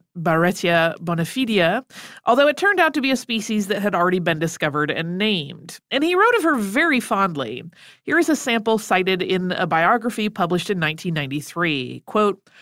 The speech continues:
"Armed with a bow like Diana, armed with intelligence and seriousness like Minerva, she eluded the snare of animals and men, not without many times risking her life and her honor." He also praised her for doing all of this risky and difficult work without complaint.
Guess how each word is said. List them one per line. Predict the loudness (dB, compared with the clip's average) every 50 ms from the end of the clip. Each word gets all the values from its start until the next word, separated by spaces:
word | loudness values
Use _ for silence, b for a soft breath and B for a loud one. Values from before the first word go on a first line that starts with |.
| B B B B B
"Armed | 2 4 4 4 2 2
with | 2 2 2
a | 2 2
bow | 2 2 4 4 4
like | 4 2 0 0 2
Diana, | 2 2 2 2 2 2 2 2 2 2 0 0 -2 _ 2
armed | 2 2 2 2 0
with | 0 0 0 0
intelligence | 0 -4 -4 -2 0 2 2 2 2 2 0 0 -2 -6 -6
and | -6 -6 -6 -6
seriousness | -4 -2 0 0 2 2 2 2 0 0 0 -2 0 0 0
like | 0 0 0 -2
Minerva, | -2 0 0 2 2 2 2 2 2 2 2 0 -2 B B B B B B
she | -8 -2 0 0
eluded | 2 2 2 2 2 2 0 0 0
the | -2 -2
snare | -4 -4 -2 0 2 2 2 2
of | 0 0
animals | 0 0 0 0 2 2 2 0 0 -2 -4 -4
and | -2 -2 -2 -2 -2
men, | -2 0 0 0 -2 -4 -6 -8 -10 -12 _ -8
not | -2 2 4 4 4 4 2
without | 0 0 2 2 2 2 0
many | -2 -4 -4 -4 -4
times | -2 -2 0 0 0 -2 -2 -2
risking | -2 -2 -2 -2 -4 -6 -4 0
her | 0 0 2
life | 4 4 2 2 0 -2 -6 -8 -8
and | -6 -4
her | -2 -2 -2 -2
honor." | -2 -2 -2 -4 -6 -8 -8 -10 -12 -12 -14 _ _ _ _ B B B B B B B B B
He | 0 2
also | 2 2 2 2 0 0
praised | 0 0 0 2 2 2 2 0 2 2
her | 2 2 2
for | 2 0 0
doing | 2 0 0 2 2
all | 0 2 0
of | 0 0
this | 0 0 -2 -4
risky | -4 0 0 0 0 0 -4 -4 -2 0 0
and | 0 0 0
difficult | -2 -2 -2 -2 -2 2 2 2 2 2
work | 2 2 4 4 2 0 -2 -8 -6
without | -2 0 2 2 2 0 -2
complaint. | -4 -8 -8 -6 -6 -6 -4 -4 -6 -8 _ -18 -20 -20 -20